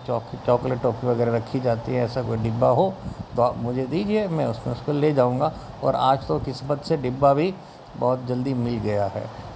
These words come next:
इसलिए अब मेरा काम और आसान होने वाला है सांप को पकड़ के। ये तो जगह ही गांव है, इसलिए रास्ते में कई ऐसी जगह मिलेंगी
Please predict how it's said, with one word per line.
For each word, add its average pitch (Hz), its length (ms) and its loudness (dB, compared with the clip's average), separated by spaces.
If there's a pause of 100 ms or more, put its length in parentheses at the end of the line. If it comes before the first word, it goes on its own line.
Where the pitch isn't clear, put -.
इसलिए 123 280 2
अब 131 240 2
मेरा 139 320 2
काम 127 280 -2
और 123 160 2
आसान 131 340 0
होने 131 220 0
वाला 139 300 4
है 165 180 2 (360)
सांप 117 360 -4
को 127 120 -4
पकड़ 131 320 2
के। 165 180 0 (380)
ये 131 140 2
तो 170 160 0
जगह 123 320 4
ही 170 140 4 (260)
गांव 165 300 6
है, 170 220 2 (260)
इसलिए 151 280 -4
रास्ते 139 360 -4
में 165 120 -2 (100)
कई 170 220 4
ऐसी 175 240 2
जगह 151 280 0
मिलेंगी 151 500 0